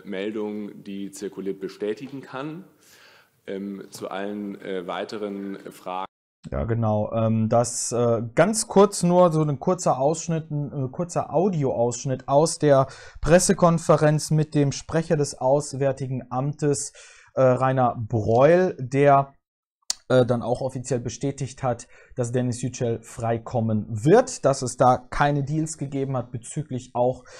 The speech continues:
Speaker 2: äh, Rüstungsexporte, was man auch entsprechend, äh, vermutet hat. So viel dann für, äh, diesen Moment. Wir werden jetzt eine ganz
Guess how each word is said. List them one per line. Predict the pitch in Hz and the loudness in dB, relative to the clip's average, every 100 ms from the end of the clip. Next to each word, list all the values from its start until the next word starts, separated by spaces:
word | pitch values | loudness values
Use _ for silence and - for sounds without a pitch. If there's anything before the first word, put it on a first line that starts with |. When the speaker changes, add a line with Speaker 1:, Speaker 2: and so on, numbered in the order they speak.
| - - | -20 2
Speaker 2:
äh, | 139 | 8
Rüstungsexporte, | 123 117 113 113 233 - 190 - 147 - - 147 143 156 143 - - - | 8 8 4 4 4 4 2 0 -6 -2 6 8 8 4 2 -2 -18 2
was | 131 110 | 4 4
man | 123 123 | 4 4
auch | 120 123 127 | 6 4 4
entsprechend, | 123 113 110 113 107 120 110 - - | -4 -6 -4 -4 -4 -6 -6 -6 -2
äh, | 120 113 | 0 0
vermutet | 107 - 151 160 247 254 147 - | 0 6 8 10 8 6 2 0
hat. | - - - - _ | -6 -6 -14 -20 _
So | - 131 | -4 -2
viel | 135 135 127 127 _ _ | 0 0 -2 -6 _ _
dann | 123 117 113 | -2 0 -6
für, | - - 127 117 - | -10 -2 0 0 -2
äh, | 117 113 110 110 117 | -4 -2 -4 -6 -12
diesen | 120 131 120 120 110 | -8 -6 -4 -6 -4
Moment. | 117 123 139 139 104 85 - - - | -2 0 0 0 -2 -6 -14 -20 -4
Wir | 143 | 2
werden | 196 247 | 4 4
jetzt | 254 254 - | 0 -2 -8
eine | - 208 214 175 | -2 0 0 2
ganz | 165 240 285 - | 0 0 -6 -10